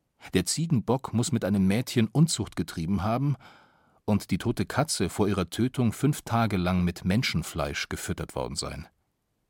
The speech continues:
Die erwähnte rote Flüssigkeit war ein Gemisch aus dem Blut eines Ermordeten mit Maulwurfs-, Box- und Fledermausblut. Allerlei Räucherzeug kommt noch hinzu.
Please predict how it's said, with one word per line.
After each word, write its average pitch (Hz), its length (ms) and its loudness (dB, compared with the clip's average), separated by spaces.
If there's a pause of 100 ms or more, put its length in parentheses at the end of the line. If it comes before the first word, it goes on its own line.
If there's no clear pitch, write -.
(760)
Die - 100 -2
erwähnte 87 420 0
rote 95 280 -2
Flüssigkeit 110 920 -4
war 101 140 4
ein 107 140 2
Gemisch 98 480 0
aus 104 220 -2
dem 87 240 0
Blut 104 340 -2
eines 98 260 0
Ermordeten 104 800 -2 (360)
mit 85 340 -4
Maulwurfs-, 107 880 -2
Box- - 480 -2
und 92 180 -4
Fledermausblut. - 920 -4 (1040)
Allerlei 85 420 0
Räucherzeug 80 880 -4
kommt - 200 -6
noch 78 140 -6
hinzu. 78 480 -4